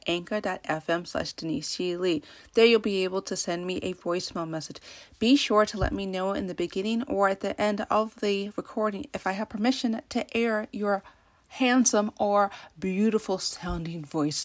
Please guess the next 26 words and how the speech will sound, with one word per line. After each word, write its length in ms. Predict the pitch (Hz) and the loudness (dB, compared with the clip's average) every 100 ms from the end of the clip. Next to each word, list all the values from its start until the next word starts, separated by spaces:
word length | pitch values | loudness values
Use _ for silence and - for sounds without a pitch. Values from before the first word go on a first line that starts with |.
| - | -8
to 340 | - 160 160 - | -6 -6 -6 -6
the 160 | 160 | -2
general 320 | 156 151 147 147 | 0 0 0 -4
public. 460 | - - - - - - - - - | -8 -10 -10 -12 -18 -14 -12 -12 6
Also, 520 | 208 254 254 196 175 - | 8 8 6 6 4 2
check 260 | - 220 | -2 2
out 160 | 247 240 - | 2 2 0
info 380 | 180 170 185 | -4 2 4
dot 180 | 170 156 | 6 4
denise 340 | 156 160 160 - | 4 0 0 -2
g 200 | 175 165 | -2 0
lee 160 | 160 | 2
dot 240 | 160 160 - | 2 0 0
com 240 | 151 151 | -4 -4
slash 380 | - 147 151 - | -2 -2 -2 -6
connect. 460 | - 151 147 147 - - - | -4 -2 -2 -4 -14 -18 -4
There 180 | 202 196 | 4 6
you'll 140 | 196 190 | 6 2
be 380 | 185 175 175 | 0 0 0
able 140 | 180 - | 0 -2
to 140 | 180 | -6
learn 280 | 165 165 165 | -2 -4 -2
more 240 | 185 302 | 4 6
about 260 | 254 180 160 | 6 2 -2
my 160 | 160 160 | -4 -6
story. 600 | - 160 151 151 151 | -6 -4 -2 -2 -2